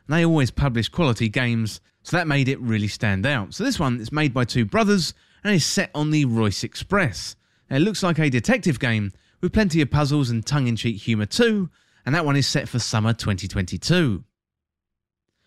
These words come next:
Well, then we had After Love E P. So this one is by the same developer as Coffee Talk, Mohamed Fahmy, and is set in Jakarta.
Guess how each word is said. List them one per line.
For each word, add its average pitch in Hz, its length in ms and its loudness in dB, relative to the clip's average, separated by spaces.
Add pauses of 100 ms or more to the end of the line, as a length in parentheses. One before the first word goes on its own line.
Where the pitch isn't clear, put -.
(260)
Well, 123 80 2
then 180 80 4
we 202 80 2
had 175 200 2
After 170 340 2
Love 151 220 2
E 139 200 0
P. 143 340 2
So 165 120 -6
this 175 180 0
one 175 100 2
is 139 100 2
by 139 160 0
the 123 120 2
same 147 260 0
developer 120 400 0
as 107 100 0
Coffee 123 300 -2
Talk, 117 380 -2 (240)
Mohamed 147 360 0
Fahmy, 170 600 0 (220)
and 170 100 -2
is 151 100 0
set 135 320 -2
in 117 180 0
Jakarta. 117 720 0